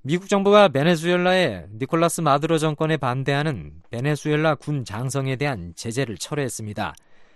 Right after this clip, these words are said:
제재가 철회된 사람은 전직 정보기관 수장인 마누엘 크리스토퍼 피구에라 장군입니다. 마이크 펜스 미 부통령은 어제 국무부에서 연설하면서 마두로 정부에 대항하는 사람들에 대한 제재를 풀어주는 방안을 고려할 것이라고 말했습니다.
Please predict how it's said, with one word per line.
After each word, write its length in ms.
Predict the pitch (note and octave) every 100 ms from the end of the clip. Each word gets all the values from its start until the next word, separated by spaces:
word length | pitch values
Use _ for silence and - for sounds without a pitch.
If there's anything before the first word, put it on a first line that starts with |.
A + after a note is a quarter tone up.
| - -
제재가 300 | - C#3 F3
철회된 380 | F3+ E3+ F3+ F3
사람은 580 | E3 E3+ F3+ F3+ G2+ -
전직 420 | - C3+ D3 D#3
정보기관 680 | - C3 C#3 D#3 C#3+ D3+ E3
수장인 520 | - - D#3+ D3+ G2 - _ _ _ -
마누엘 440 | A#2+ C3+ D#3 E3
크리스토퍼 760 | - D#3 D3 - D3 - D#3 G#2+ -
피구에라 480 | E3 D3+ D#3 A#2+
장군입니다. 760 | G#2 A#2+ A2 A2+ G#2 G#2+ D#2+ - - - - - - _ -
마이크 300 | C3 D#3 -
펜스 260 | F3+ F3+ G3
미 160 | F3+
부통령은 560 | E3+ E3 E3+ F3 F#3 F#3
어제 420 | E3 F3 C#3 F#2+ -
국무부에서 760 | C#3 D3 D#3 D3+ D#3 D3 D#3
연설하면서 840 | C#3 C#3+ C#3+ C#3 C#3 C3+ G2+ D2+ - - - _ - -
마두로 400 | A#2 B2 C#3 E3
정부에 440 | D#3 D#3+ D#3+ E3+ D#3+
대항하는 500 | C3 C#3+ D3+ D#3 D3
사람들에 480 | D3+ D3+ C#3+ D3+
대한 340 | C#3+ D#3 A#2+ F2
제재를 640 | - A2+ D3+ C#3+ F#2+ D2
풀어주는 520 | - - D#3+ D#3 D3+ D3
방안을 400 | C#3+ D3 D3+ C3
고려할 400 | B2 B2+ C3 B2+
것이라고 440 | B2+ - B2 G2
말했습니다. 720 | F#2 A2+ G#2 G#2+ G2+ G#2+ D#3